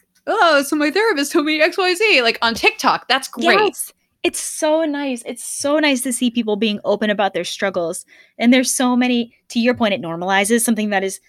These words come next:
Speaker 2: super normal, like, super duper. I mean, you go to
Speaker 1: Right. And there's
Speaker 2: a physician
Speaker 1: nothing
Speaker 2: for a checkup.
Speaker 1: abnormal about it.
Speaker 2: No.
Speaker 1: Yeah.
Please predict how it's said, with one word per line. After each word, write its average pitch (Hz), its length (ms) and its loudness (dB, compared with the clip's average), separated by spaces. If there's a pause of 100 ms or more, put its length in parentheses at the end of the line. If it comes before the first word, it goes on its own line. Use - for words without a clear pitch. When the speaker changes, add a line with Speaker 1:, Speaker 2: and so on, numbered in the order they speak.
(100)
Speaker 2:
super 320 500 0
normal, 220 480 -2
like, 202 140 -4
super 277 440 -2
duper. 233 280 0
I 226 100 2
mean, 226 160 4
you 233 80 -2
go 339 120 4
to - 20 6
Speaker 1:
Right. 170 260 -2
And 240 140 0
there's 247 180 2
Speaker 2:
a 269 60 4
physician 254 240 2
Speaker 1:
nothing 226 180 -2
Speaker 2:
for 196 120 0
a - 20 -2
checkup. 240 240 0
Speaker 1:
abnormal 208 560 0
about 214 380 0
it. 98 200 -10
Speaker 2:
No. 277 220 6
Speaker 1:
Yeah. 175 360 4